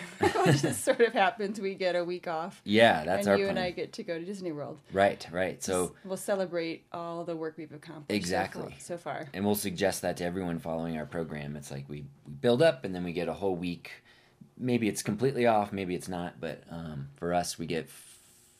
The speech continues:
Speaker 2: fi-, I think, five days, including the travel days.
Speaker 1: Yeah, it'll be fun.
Speaker 2: We're getting treated by my, my, by my mom to taking us to Disney World in Florida. So, um, that'll be a, a welcomed vacation for us, um, when that comes.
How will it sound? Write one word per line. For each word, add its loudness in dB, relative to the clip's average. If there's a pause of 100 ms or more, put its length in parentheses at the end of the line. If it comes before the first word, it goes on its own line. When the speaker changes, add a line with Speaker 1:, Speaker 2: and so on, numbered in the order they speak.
(260)
Speaker 2:
fi-, -8
I -12
think, -4
five -4
days, -8
including 2
the -6
travel -4
days. -12
Speaker 1:
Yeah, -6 (320)
it'll -10
be -12
fun. -12
Speaker 2:
We're -4
getting -2
treated -2
by 0
my, -2 (140)
my, -6 (160)
by -2
my -2
mom -4
to -8 (340)
taking -8
us -8
to -8
Disney -6
World -6
in -16
Florida. -14
So, -14 (500)
um, -8
that'll -2
be -2
a, -6 (160)
a -2
welcomed 2
vacation -6
for -6
us, -6
um, -12 (100)
when -10
that -12
comes. -8